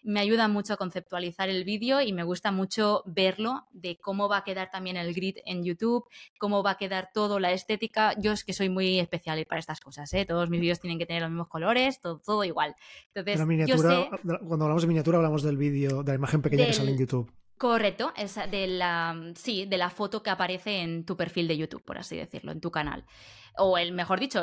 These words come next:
Speaker 1: la foto que va a hacer que hagas clic cua-, antes de verlo, ¿no? Es el primer vistazo eso y el título. Para mí, perdón, para mí eso es lo más importante a día de hoy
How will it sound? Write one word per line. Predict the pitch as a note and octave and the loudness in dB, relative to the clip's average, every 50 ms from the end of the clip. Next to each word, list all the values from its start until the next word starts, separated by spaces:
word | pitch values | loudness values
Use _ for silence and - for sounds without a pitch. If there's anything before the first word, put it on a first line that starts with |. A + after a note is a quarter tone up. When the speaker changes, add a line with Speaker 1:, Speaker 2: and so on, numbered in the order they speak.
| E3 - | -2 -2
Speaker 1:
la | F#3 E3+ E3 E3+ | -2 -2 -4 -2
foto | - F#3 F3+ G3+ G3+ | -2 -2 -2 -2 -2
que | - G3 F#3 | -2 0 0
va | F3+ | 0
a | F#3+ | -2
hacer | F#3+ - G3+ G#3+ A3+ | -2 -2 -2 -2 -2
que | - F#3+ | -4 -4
hagas | E3+ E3+ F#3 F#3+ - | -2 -2 -4 -4 -6
clic | - G3 F#3+ A#3 A3+ - _ _ _ _ | -8 -8 -8 -8 -10 -12 _ _ _ _
cua-, | - F#3+ F#3 - - | -4 -4 -2 0 0
antes | - F3 E3+ F3+ F#3 E3 | -2 -2 -2 -6 -8 -6
de | F3+ E3 | -6 -4
verlo, | F3+ G3 G3 E3 D#3 | -4 -4 -6 -6 -6
¿no? | F#3+ A#3+ | -6 -4
Es | G#3 F3 E3 E3 - F3+ | -4 -4 -4 -6 -8 -10
el | - - F3 E3+ E3 E3 E3 E3+ | -6 -4 -2 -2 -2 -2 -4 -6
primer | - - F3 E3 E3 E3 | -8 -6 -4 -4 -2 -2
vistazo | E3+ E3+ - F#3 F3 - G3 | -2 -2 0 -2 0 2 2
eso | F#3 G3 G3 B3 | 0 2 0 0
y | A3 | -2
el | E3+ E3 - | -2 -2 -4
título. | - E3+ E3+ D#3+ D3+ D3 E3+ - - - - _ _ | -6 -6 -6 -6 -8 -12 -12 -14 -18 -20 -20 _ _
Para | - F3 F3+ | -6 -4 -2
mí, | F#3 F#3+ A3+ A3+ - - | -2 -2 -2 -4 -6 -10
perdón, | F3+ E3 E3+ E3 - - | -10 -10 -8 -10 -8 -4
para | - E3+ E3+ E3+ | -2 -2 0 0
mí | F3 F#3 G3+ G#3 | 0 0 0 0
eso | G3+ G3 A3+ A3 | 0 0 0 -2
es | G3+ - - - - - | -2 -2 -4 -8 -6 -2
lo | F#3 F3 F3+ F3 | 0 2 2 2
más | F3+ G3+ G#3 G3+ - | 2 2 2 2 2
importante | G3 F3 F3 E3+ E3+ E3+ E3+ E3 E3+ E3 G#3+ C#4 D4+ - _ _ _ | 0 0 -2 -4 -4 -2 -2 -2 -2 -4 -6 -8 -10 -16 _ _ _
a | - F#3 F3 | -4 -2 -2
día | E3+ F#3 F#3+ F#3 | 2 2 2 2
de | F3 F3 D#3+ E3 | 2 2 0 0
hoy | F3 G#3+ A#3 | 0 -2 -4